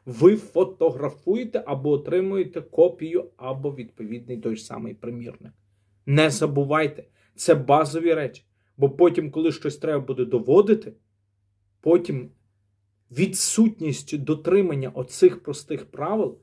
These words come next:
може зіграти рокову для вас роль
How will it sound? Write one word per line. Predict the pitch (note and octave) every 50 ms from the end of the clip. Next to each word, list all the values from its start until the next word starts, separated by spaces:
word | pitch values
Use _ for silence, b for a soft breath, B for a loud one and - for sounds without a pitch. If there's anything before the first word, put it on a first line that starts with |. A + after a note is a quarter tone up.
| _ _ _ _ _ _ _
може | - C3+ C3+ B2 C3 B2+
зіграти | A2+ A#2 B2 A2+ A#2+ C3 C3+ C3+ C3+ - B2 B2 - -
рокову | C#3 B2+ B2+ C#3 E3 F3 E3 - - F3 E3+ D3+ D3 C#3+ A#2 G#2 - _ _ _ _ _ _ _ _ _ _ _
для | - A2+ A#2 A2+ A#2 A2+
вас | A2 G#2+ A2 A2+ A2+ - - - _ _ _ -
роль | B2 A2 A#2+ C3+ D#3 F#3+ G#3 G3+